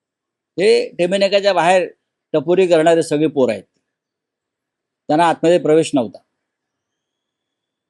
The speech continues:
आनंद दिघे हे ठाकरे परिवारातले आणि शिवसेना परिवारातले एक महत्त्वाचे सदस्य आणि घटक होते.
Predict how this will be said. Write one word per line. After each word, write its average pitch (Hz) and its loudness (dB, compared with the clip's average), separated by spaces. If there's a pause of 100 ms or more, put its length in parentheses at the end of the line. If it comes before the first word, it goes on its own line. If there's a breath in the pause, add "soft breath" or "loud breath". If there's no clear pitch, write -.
(120)
आनंद 196 2
दिघे 160 0 (1400)
हे 185 2
ठाकरे 185 -2
परिवारातले 165 0
आणि 165 -2
शिवसेना 165 -2
परिवारातले 131 -2
एक 175 -8
महत्त्वाचे 131 -6
सदस्य 139 -6
आणि 135 -2
घटक 104 -14
होते. - -20